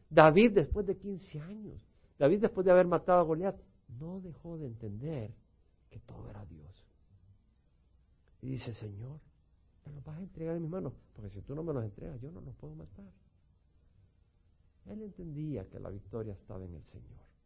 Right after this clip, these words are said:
¿Y cuántas veces nosotros estamos luchando para las cosas?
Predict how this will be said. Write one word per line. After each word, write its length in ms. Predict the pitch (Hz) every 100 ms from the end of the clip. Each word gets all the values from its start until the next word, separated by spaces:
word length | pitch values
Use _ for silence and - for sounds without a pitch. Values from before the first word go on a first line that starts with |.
| _ _ _ _ _ _ _ _ _
¿Y 80 | 117
cuántas 420 | - 143 147 127
veces 240 | 127 139
nosotros 360 | 120 120 117 120
estamos 340 | 113 117 117
luchando 500 | 101 87 110 120 110 87
para 220 | 87 78
las 140 | 73 -
cosas? 440 | - 82 80 107